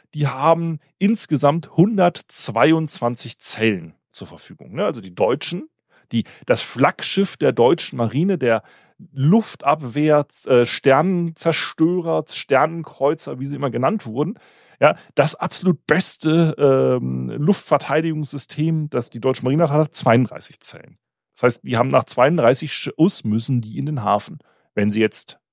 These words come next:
Weitbereich schießen. Ja, die, äh, Amerikaner sind damit hundertzweiundzwanzig Zellen unterwegs bei dem neuesten. Äh,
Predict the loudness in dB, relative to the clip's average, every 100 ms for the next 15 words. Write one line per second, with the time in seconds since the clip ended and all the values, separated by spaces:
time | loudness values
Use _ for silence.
0 | _ 0 2 2 -2 -16 _ -10 -8 -8
1 | -12 -20 -20 -20 _ _ _ _ _ _
2 | _ 2 2 2 -2 0 2 2 2 0
3 | 0 0 0 0 2 2 0 0 0 0
4 | 0 -2 0 2 2 -2 -10 -16 -16 -14
5 | -14 -16 -18 -20 -18 -18 -12 -10 -4 -2
6 | -2 -4 -8 -2 4 6 6 2 -2 -6
7 | -14 -2 0 0